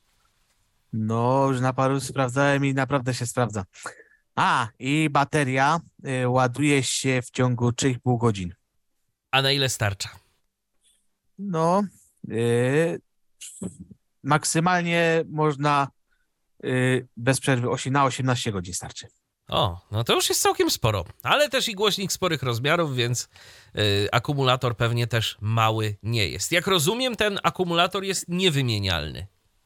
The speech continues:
Speaker 1: Nie. I jak, y, jeszcze, bo jest też taka możliwość, że z-, podpinając jakiś smartfon pod U S B, można sobie to ładować z tego głośnika smartfon. Czy
Speaker 2: No
Speaker 1: tablet,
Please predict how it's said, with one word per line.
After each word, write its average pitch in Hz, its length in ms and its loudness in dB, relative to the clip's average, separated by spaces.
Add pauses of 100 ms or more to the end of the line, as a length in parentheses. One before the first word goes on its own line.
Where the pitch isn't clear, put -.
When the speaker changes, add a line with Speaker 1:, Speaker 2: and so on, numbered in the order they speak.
(160)
Speaker 1:
Nie. - 120 -2 (1700)
I 226 220 0
jak, 190 500 0
y, 160 40 0 (380)
jeszcze, 147 360 2
bo 127 360 0 (500)
jest 135 240 0
też 131 140 0
taka 131 280 0
możliwość, 127 520 2
że 131 180 2
z-, 120 360 -4 (640)
podpinając 160 680 2
jakiś 131 360 -2
smartfon 170 480 0
pod 151 240 0
U 151 140 2
S 151 160 4
B, 147 160 2
można 143 320 2
sobie 135 320 0
to - 160 2
ładować 143 440 2
z - 100 -8
tego 135 220 -2
głośnika 123 400 -2
smartfon. 113 440 -2 (320)
Czy - 100 -8
Speaker 2:
No 151 60 -2
Speaker 1:
tablet, 233 220 2